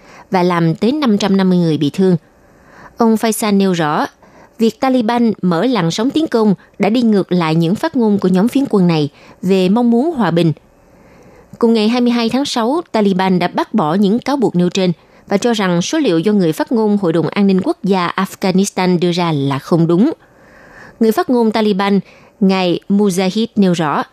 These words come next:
lực lượng này đã có các hành động tự vệ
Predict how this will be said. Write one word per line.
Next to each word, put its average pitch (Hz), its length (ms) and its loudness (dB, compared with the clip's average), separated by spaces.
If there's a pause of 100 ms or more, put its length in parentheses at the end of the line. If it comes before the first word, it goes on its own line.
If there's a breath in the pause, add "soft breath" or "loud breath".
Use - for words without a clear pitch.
(380 loud breath)
lực 214 160 0
lượng 196 200 2
này 175 260 0
đã 147 140 -4
có 247 200 -4
các 339 240 -6
hành 175 260 0
động 160 180 0
tự 170 160 0
vệ 156 360 0